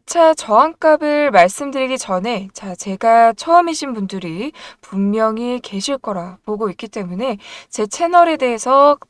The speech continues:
대략적으로, 어, 간략히만 목표와 소개를 드려볼게요. 자, 저는 오월 십구 일 날 첫 개설을 했어요. 시그널 언니라고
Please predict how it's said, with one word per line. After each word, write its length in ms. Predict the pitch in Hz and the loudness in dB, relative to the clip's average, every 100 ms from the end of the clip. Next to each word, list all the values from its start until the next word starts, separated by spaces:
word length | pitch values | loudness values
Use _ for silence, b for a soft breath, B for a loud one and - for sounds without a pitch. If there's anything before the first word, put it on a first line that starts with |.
| _ | _
대략적으로, 800 | 196 202 277 - 226 196 175 - | -8 -6 -6 -6 -8 -8 -10 -12
어, 220 | - 185 | -12 -12
간략히만 720 | - - 196 311 - - 180 165 B B B | -12 -8 -4 -4 -4 -12 -14 -16 B B B
목표와 640 | 180 180 - 220 202 233 | -8 -8 -8 -6 -2 -2
소개를 580 | 240 285 285 269 262 247 | -4 -6 -4 0 0 -2
드려볼게요. 800 | - 196 214 175 165 - 170 170 B B B - | -6 -10 -10 -10 -18 -20 -20 -20 B B B -6
자, 140 | 202 | -4
저는 560 | 190 185 190 233 226 202 | -2 -2 -2 -2 -4 -6
오월 520 | - 190 226 240 240 | -2 2 4 4 2
십구 500 | - 370 - - 220 | -2 -8 -12 -6 -4
일 120 | 277 | 0
날 420 | 285 269 262 190 B B B B B _ | 2 4 2 0 B B B B B _
첫 240 | - 339 - | -2 -2 -2
개설을 500 | - 185 254 240 233 | -10 -6 -4 -4 -2
했어요. 320 | 262 - 185 175 190 _ | -4 -6 -12 -16 -20 _
시그널 440 | - 269 285 269 - | -10 -4 0 2 2
언니라고 1000 | 175 190 247 285 269 247 254 254 214 | 0 -2 -4 -2 -2 0 0 2 0